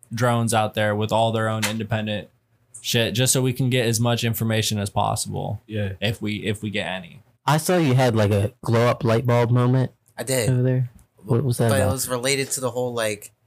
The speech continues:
Speaker 2: H-, hand me that container right there, real
Speaker 4: It was,
Speaker 2: quick, bro.
Speaker 4: it,
Speaker 2: Go ahead, Ryan.
Speaker 4: it was related to the whole, like, greater being thing,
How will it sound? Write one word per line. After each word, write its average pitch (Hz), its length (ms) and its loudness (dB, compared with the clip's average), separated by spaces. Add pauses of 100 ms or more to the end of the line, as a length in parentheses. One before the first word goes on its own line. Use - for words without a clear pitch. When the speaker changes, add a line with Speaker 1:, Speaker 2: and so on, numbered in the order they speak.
(180)
Speaker 2:
H-, 131 280 -6
hand 160 220 -4
me 180 80 -8
that 160 220 -4
container 165 420 -6
right 160 240 -8
there, 165 240 -10 (140)
real 165 100 -2
Speaker 4:
It - 40 0
was, 139 100 -2
Speaker 2:
quick, 165 240 -6
bro. 165 140 -4
Speaker 4:
it, 160 60 -8
Speaker 2:
Go 156 100 -2
ahead, 160 280 2
Ryan. 113 320 -4 (180)
Speaker 4:
it 135 40 -2
was 143 120 -2
related 160 340 0
to 160 100 -4
the 151 60 -2
whole, 139 580 -4
like, 120 320 -4
greater 127 380 -2
being 131 720 -8 (120)
thing, 143 380 -2